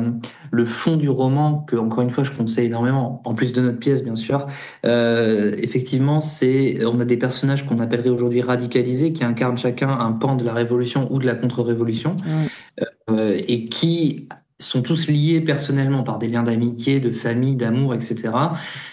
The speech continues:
Speaker 1: Et ces personnes-là vont s'affronter. Et ce qui, ce qu'on suit tout au long de la pièce, c'est comment, malgré une société hyper radicalisée, avec une grosse inspiration de mille neuf cent quatre-vingt-quatre d'Orwell, comment ces personnes-là vont finalement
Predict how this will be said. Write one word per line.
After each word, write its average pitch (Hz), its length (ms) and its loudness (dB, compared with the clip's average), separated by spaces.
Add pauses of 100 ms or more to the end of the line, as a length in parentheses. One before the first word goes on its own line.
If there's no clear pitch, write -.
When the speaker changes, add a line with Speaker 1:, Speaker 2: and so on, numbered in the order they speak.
(260)
Speaker 1:
Et - 100 2
ces 147 200 4
personnes-là 151 500 2
vont 127 160 -2
s'affronter. 151 840 0 (300)
Et 123 140 2
ce 120 100 0
qui, - 380 -2
ce - 80 -6
qu'on 135 180 0
suit 160 300 0
tout 151 200 0
au 147 40 2
long 143 100 2
de 139 60 2
la 120 100 2
pièce, 160 320 2
c'est - 180 -2
comment, 160 760 0 (100)
malgré 160 580 2
une 123 240 -2
société 139 600 -2
hyper 165 340 0
radicalisée, 135 580 2
avec 117 240 -2
une 123 80 2
grosse 143 260 0
inspiration 131 500 -2
de 131 40 2
mille 123 120 2
neuf 117 100 -2
cent 123 120 -2
quatre-vingt-quatre 120 640 -2
d'Orwell, 135 480 2 (340)
comment 156 280 2
ces 139 220 2
personnes-là 135 640 0 (320)
vont 131 220 0
finalement 151 880 0